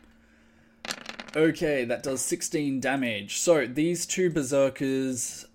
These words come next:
abruptly just drop to the ground. They are outright dead.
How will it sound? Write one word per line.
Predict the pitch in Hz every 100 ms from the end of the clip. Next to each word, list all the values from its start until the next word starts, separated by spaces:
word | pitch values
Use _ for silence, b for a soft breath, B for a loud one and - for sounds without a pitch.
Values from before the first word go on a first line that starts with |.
| _ _ _ -
abruptly | 143 117 135 127 127 123 117
just | 110 113 -
drop | 127 127 127 113 - - - -
to | - 127 113
the | 110
ground. | 98 90 98 - - - - _ _ _
They | - 113
are | 107 101 101 98 - _ -
outright | 110 95 98 -
dead. | - -